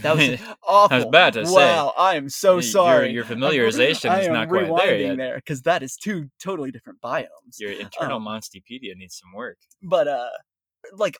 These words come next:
Speaker 1: all the monsters are there
Speaker 2: Sure.
Speaker 1: together, and they are randomized. You know, you won't see the same monsters in the same locations each time. And so it,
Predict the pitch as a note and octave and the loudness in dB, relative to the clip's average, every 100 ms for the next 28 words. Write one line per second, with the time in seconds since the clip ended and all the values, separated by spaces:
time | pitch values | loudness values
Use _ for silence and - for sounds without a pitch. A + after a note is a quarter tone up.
0 | - A#3+ F#3+ E3 F3+ F3 D#3+ D3 E3 D3+ | -4 -2 -2 -6 -8 -8 -10 -10 -6 -6
1 | - B2+ A#2+ C#3 G#2+ F3 F3 E3+ E3+ F3 | -2 -2 -2 -4 -8 -12 -10 -6 -6 -6
2 | C#3+ D3 D#3+ D#3 D3+ D3 D3 D#3 - D#3+ | -10 -10 -10 -8 -6 -6 -8 -12 -14 -8
3 | D3+ D3+ D#3 D3+ D#3 - D#3+ C#3 - C#3 | -8 -8 -10 -8 -8 -10 -14 -14 -12 -12
4 | C#3 C3+ C3+ D3+ C3+ B2 - B2 A#2 - | -10 -10 -12 -14 -14 -14 -14 -18 -20 -16
5 | F#3 F3+ E3+ D#3+ D3 - - C3 G#2+ F#2 | -14 -14 -16 -16 -18 -18 -20 -16 -16 -18
6 | C3 - _ _ - G3+ F#3 G3+ F3+ - | -20 -20 _ _ -14 -12 -10 -10 -12 -14
7 | G3 | -20